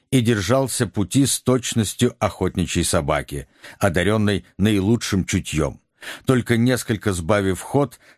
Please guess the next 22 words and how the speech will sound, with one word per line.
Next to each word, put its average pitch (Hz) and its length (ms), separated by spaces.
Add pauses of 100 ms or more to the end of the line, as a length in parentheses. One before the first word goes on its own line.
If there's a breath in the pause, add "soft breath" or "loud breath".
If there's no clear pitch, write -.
так 117 200
как 113 200
все - 280
лошади 87 460
его 85 320
отряда 117 520 (100)
совершенно 113 880 (100)
выбились 80 720
из 82 160
сил. 67 420 (680)
В 85 180
этот 120 440
именно 92 460
момент 98 600 (320 loud breath)
старик 120 500
подъехал 107 560
к - 120
Мидлтону 120 680
и 120 220
сказал 98 500
ему 85 300
по-английски 73 880